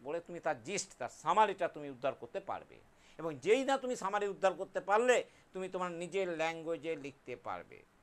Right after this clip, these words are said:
তাহলে কতগুলো কাজ এখনও বাকি আছে। এক তো সিলেবাস শেষ করা, তারপরে টেস্ট পেপার আমি কতটা সলভ করতে পারছি, তারপরে হচ্ছে আমার ওটাকে আরও সুন্দর করে কি করে লেখা যায়, তারপরে টাইম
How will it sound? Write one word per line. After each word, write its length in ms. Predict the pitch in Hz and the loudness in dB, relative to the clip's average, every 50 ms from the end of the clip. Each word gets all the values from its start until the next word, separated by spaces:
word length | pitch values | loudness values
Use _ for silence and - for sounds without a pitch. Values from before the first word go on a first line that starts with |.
| _ _ | _ _
তাহলে 180 | - 180 190 185 - | 2 2 2 2 0
কতগুলো 460 | - 160 175 - 233 233 226 247 247 | -2 -2 0 0 -2 0 2 2 2
কাজ 260 | - - 196 214 202 | 4 4 4 2 4
এখনও 280 | 214 202 - 202 202 196 | 2 0 0 -2 0 2
বাকি 280 | 185 170 - - 170 143 | 2 2 2 0 -2 -4
আছে। 240 | 127 - 101 85 - _ _ _ _ _ _ | -4 -4 -8 -18 -20 _ _ _ _ _ _
এক 240 | - 214 214 - - - | 2 2 2 2 0 -6
তো 100 | 269 214 | -4 -4
সিলেবাস 540 | - - 202 180 185 185 175 170 160 - - | -2 -2 -2 2 4 6 6 6 4 2 -4
শেষ 220 | 165 143 123 - | -8 -10 -10 -10
করা, 340 | - - 123 117 117 113 - _ _ _ _ _ _ - - - - _ | -10 -10 -8 -8 -8 -10 -14 _ _ _ _ _ _ -20 -20 -20 -4 _
তারপরে 440 | - 202 214 214 208 214 226 220 214 | 8 10 10 10 8 4 -2 -2 -2
টেস্ট 280 | - - 202 190 180 - - | -2 -2 -4 -4 -4 -4 -8
পেপার 280 | 214 190 214 208 202 | -4 0 2 4 6
আমি 200 | 202 196 202 196 - | 6 4 2 0 -2
কতটা 400 | - 170 165 - 185 156 196 185 - - - _ _ - | -2 -2 -2 -2 -4 -2 -2 -2 -4 -4 -12 _ _ -20
সলভ 260 | - - 147 143 151 143 - | -6 -2 -2 -2 -2 -2 -6
করতে 280 | - 135 131 - - 131 | -12 -12 -12 -10 -10 -10
পারছি, 500 | - 120 117 117 - - - - 117 117 - _ _ _ _ _ _ _ _ - - - _ _ _ | -6 -6 -6 -6 -8 -12 -20 -20 -20 -20 -20 _ _ _ _ _ _ _ _ -20 -20 -20 _ _ _
তারপরে 540 | - 196 208 220 220 - 202 220 226 220 220 | 8 10 10 10 8 6 4 4 6 6 6
হচ্ছে 300 | 220 214 - - 226 226 | 4 2 0 0 2 4
আমার 340 | 214 208 208 214 214 202 175 - - - - _ _ _ _ - - | 4 6 6 4 4 2 -2 -10 -16 -20 -20 _ _ _ _ -10 -8
ওটাকে 340 | 165 170 185 - 160 190 | -6 -2 -2 -2 -2 -2
আরও 380 | 214 - 156 160 180 196 226 214 | 0 4 6 6 8 8 6 4
সুন্দর 480 | - - 208 208 208 202 208 226 220 220 | 2 0 -6 -8 -2 2 4 4 4 2
করে 240 | - 214 208 202 | 0 -2 -2 -2
কি 120 | 196 196 165 | -4 -6 -8
করে 240 | - 160 156 147 135 | -8 -6 -6 -4 -4
লেখা 280 | 123 117 110 - 113 | -6 -8 -8 -8 -8
যায়, 240 | 98 104 104 104 - - - _ - - _ - - - _ _ | -8 -8 -8 -10 -10 -14 -20 _ -20 -20 _ -20 -20 -20 _ _
তারপরে 520 | - 185 196 220 226 226 - 220 220 226 214 - - | 6 8 10 10 8 6 2 0 2 2 0 -2 0
টাইম 260 | - 190 196 214 233 | 2 4 4 4 4